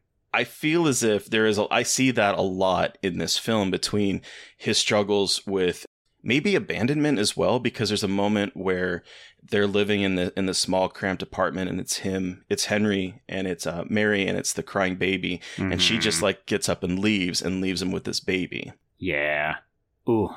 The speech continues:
Speaker 2: that scene is rough to watch, right? Like, you see them in this tiny bed, and she is sweating profusely. She is
Speaker 1: Yeah.
Speaker 2: so obviously uncomfortable, and he keeps saying, "Could you please move over?" And you're just like, "Oh,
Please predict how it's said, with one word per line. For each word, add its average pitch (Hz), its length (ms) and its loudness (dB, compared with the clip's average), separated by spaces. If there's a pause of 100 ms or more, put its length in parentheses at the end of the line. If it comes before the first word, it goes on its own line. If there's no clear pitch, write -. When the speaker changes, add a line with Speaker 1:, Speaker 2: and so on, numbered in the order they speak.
(100)
Speaker 2:
that 117 180 2
scene 117 320 4
is 104 320 0
rough 85 400 -2
to 101 100 -2
watch, 87 360 0
right? 95 200 2
Like, 101 240 2 (220)
you 101 140 0
see 113 180 0
them 117 180 2
in 110 100 2
this 98 180 0
tiny 107 580 -2
bed, 92 600 0
and 98 220 -2
she 107 380 -2
is 107 360 0
sweating 92 800 -2
profusely. 95 560 -4
She 95 200 -2
is 98 120 -4
Speaker 1:
Yeah. 87 180 2
Speaker 2:
so 113 260 2
obviously 98 680 0
uncomfortable, 92 720 -2
and 90 140 -2
he 101 120 -8
keeps 98 220 -6
saying, 98 260 0
"Could - 160 -10
you 123 120 -4
please 143 680 2
move 120 360 2
over?" 110 500 2
And - 80 -4 (320)
you're 98 100 -8
just 95 200 -4
like, 82 260 -2
"Oh, 98 360 0